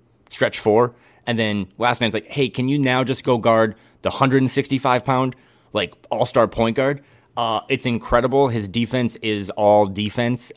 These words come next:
Um, but offensively too, I think he, I think he took fourteen shots last night. He's only done that, he's done that three times in his last four games. So he's taken on more of an offensive burden. In the seventy games prior to that, he's only taken fourteen shots four times.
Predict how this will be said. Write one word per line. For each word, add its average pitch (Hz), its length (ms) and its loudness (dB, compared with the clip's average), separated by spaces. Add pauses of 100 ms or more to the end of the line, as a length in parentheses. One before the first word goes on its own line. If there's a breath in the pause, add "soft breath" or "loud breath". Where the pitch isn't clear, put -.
Um, 92 360 -2 (200)
but 127 100 2
offensively 135 480 2
too, 151 480 2 (800 soft breath)
I 113 60 -4
think 165 260 -4
he, 170 260 -6
I 135 60 -8
think 156 180 -6
he 160 80 -6
took - 160 -4
fourteen 135 400 0
shots 120 300 2
last 143 200 0
night. 143 260 -4 (180 soft breath)
He's 110 140 -4
only 175 140 2
done 139 180 4
that, 131 240 -2 (100)
he's 123 140 -4
done 151 80 2
that 131 160 0
three 151 180 2
times 147 260 2
in 113 60 -2
his 101 100 0
last 101 180 4
four 98 140 0
games. - 280 -12 (200)
So - 120 -4
he's 107 100 0
taken 135 260 0
on 120 140 4
more 113 120 6
of 101 60 2
an 104 60 2
offensive 95 380 0
burden. 78 280 -6 (520 soft breath)
In 123 100 -2
the 120 140 -2
seventy 156 420 2
games 135 280 0
prior 113 460 2
to 151 100 2
that, 160 280 0
he's 117 160 -4
only 123 180 2
taken 113 260 -2
fourteen 107 320 0
shots 95 220 0
four 104 200 2
times. - 340 -4